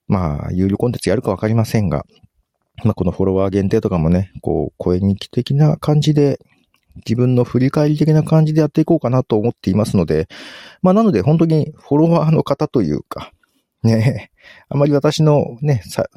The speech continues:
真っ先に聞くようなコンテンツじゃないと思うので、はい、よろしくお願いしますということで、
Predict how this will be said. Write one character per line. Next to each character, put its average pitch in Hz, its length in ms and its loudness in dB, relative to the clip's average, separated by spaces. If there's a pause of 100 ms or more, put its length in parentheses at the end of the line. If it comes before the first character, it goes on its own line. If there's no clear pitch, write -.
真 123 100 -2
っ - 20 -4
先 - 360 0
に 131 100 2
聞 - 140 -12
く 139 100 2
よ 135 100 4
う 107 40 2
な 67 100 -2
コ - 180 -4
ン 98 60 0
テ 90 120 -2
ン 85 40 -6
ツ - 80 -12
じ 90 80 0
ゃ 85 60 0
な 87 140 0
い 80 80 -4
と 71 120 -6
思 60 160 -10
う - 40 -12
の - 100 -14
で、 - 240 -18 (320)
は - 120 -12
い、 - 160 -12
よ - 120 -4
ろ 73 140 -4
し - 180 -10
く 73 200 -2
お 78 60 0
願 76 160 0 (220)
い - 40 -4
し - 200 -8
ま 69 120 -4
す - 160 -8
と - 220 -6 (680)
い 76 80 0
う 76 180 0 (100)
こ 80 140 -6
と 76 260 -6
で、 98 220 -2